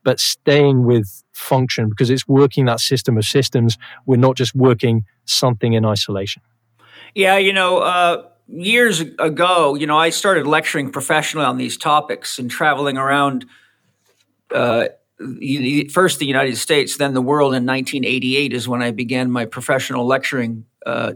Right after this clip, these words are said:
Speaker 2: tour, mostly at that time to large physical therapy clinics and, uh, various things. Like, I was also a, a presenter, a guest lecturer at Los Angeles Chiropractic School.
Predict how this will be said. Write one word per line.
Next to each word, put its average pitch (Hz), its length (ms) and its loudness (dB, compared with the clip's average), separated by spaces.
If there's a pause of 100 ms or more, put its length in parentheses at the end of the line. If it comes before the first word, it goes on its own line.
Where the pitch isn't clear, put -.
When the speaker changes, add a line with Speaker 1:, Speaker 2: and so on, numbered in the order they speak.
Speaker 2:
tour, 135 420 2
mostly 135 480 0
at - 120 -4
that 120 180 -2
time 123 280 -4
to 120 340 -2
large 127 400 0
physical 117 560 -2
therapy 143 440 2
clinics 113 500 -4
and, 113 260 -6 (760)
uh, - 260 -6
various 120 440 2
things. 120 260 -2
Like, 110 180 -4
I 117 80 -2
was 117 160 0
also 120 580 0
a, 120 40 -10
a 110 260 -6 (260)
presenter, 123 640 -2
a 117 300 -2
guest 131 320 0
lecturer 127 360 2
at 123 120 -2
Los 123 240 2
Angeles 123 320 -2
Chiropractic 120 640 -2
School. 117 420 -4